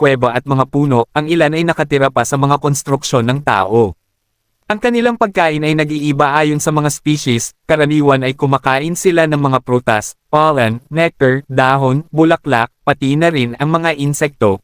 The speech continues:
ibon, rodent, polaka, reptilya, ang iba ay mas gustong kumain ng dugo bilang pandagdag sa kanilang pagkain.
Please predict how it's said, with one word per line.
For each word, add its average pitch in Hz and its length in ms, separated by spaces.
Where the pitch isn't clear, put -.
ibon, 147 480
rodent, 120 480
polaka, 131 640
reptilya, 131 720
ang 165 160
iba 143 320
ay 123 80
mas 135 240
gustong 135 320
kumain 147 400
ng 123 160
dugo 120 400
bilang 127 240
pandagdag 135 640
sa - 80
kanilang 127 400
pagkain. 107 800